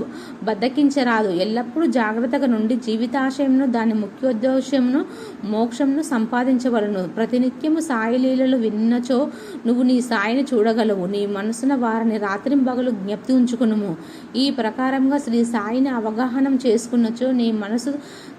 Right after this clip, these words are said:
చంచల-, చంచల్యమంతయు పోవును. ఇటిలే కొనసాగిన ఎడల తుదకు శుద్ధ చైతన్యమునందు కలిసిపోవచ్చు,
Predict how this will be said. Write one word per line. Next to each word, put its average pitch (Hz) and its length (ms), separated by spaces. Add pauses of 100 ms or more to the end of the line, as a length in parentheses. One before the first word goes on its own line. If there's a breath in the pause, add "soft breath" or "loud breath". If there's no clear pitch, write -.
(100)
చంచల-, 233 340 (540 loud breath)
చంచల్యమంతయు 262 960
పోవును. 233 440 (100)
ఇటిలే 262 380
కొనసాగిన 262 640
ఎడల 220 360
తుదకు 247 400
శుద్ధ 226 300
చైతన్యమునందు 277 920
కలిసిపోవచ్చు, 240 1000